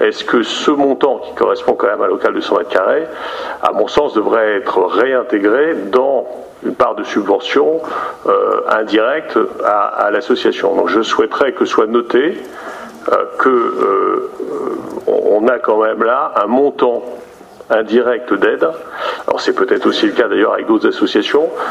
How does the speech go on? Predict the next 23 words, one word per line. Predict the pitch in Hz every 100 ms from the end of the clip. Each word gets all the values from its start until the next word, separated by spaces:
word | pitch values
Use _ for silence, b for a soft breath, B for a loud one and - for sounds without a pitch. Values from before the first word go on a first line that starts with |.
| B B -
mais, | 107 117 117 -
euh, | 101 104 101
sur | - 123 -
ce | 123
point-là, | 123 113 123 139 151 -
euh, | 104
j'aimerais | 113 110 123
vous, | 123 120
avoir | 104 110 117
votre | 101 -
avis. | 87 87 -
La | 104
deuxième | 117 113 135
question | 123 107 - 127 143 160 - B B B B B B B - - -
concerne | 127 127 - 160 151 139 120
la, | 117 113 107 107 107 104 - - - 120
la | 123 117
délibération | 117 120 113 110 - - 139
onze | 131
trois | - 123
cent | 117
trente-huit, | 113 107 104 - 147 151 - -
euh, | 117 117